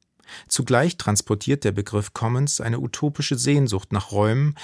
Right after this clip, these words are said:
in denen nicht die Regeln der Finanzmärkte, sondern des Gemeinwesens gelten. Isabel Feichtners Bodenschätze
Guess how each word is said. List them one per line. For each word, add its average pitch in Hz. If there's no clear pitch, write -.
in 120
denen 139
nicht 147
die 135
Regeln 120
der 107
Finanzmärkte, 110
sondern 113
des 123
Gemeinwesens 98
gelten. 92
Isabel 147
Feichtners 151
Bodenschätze 151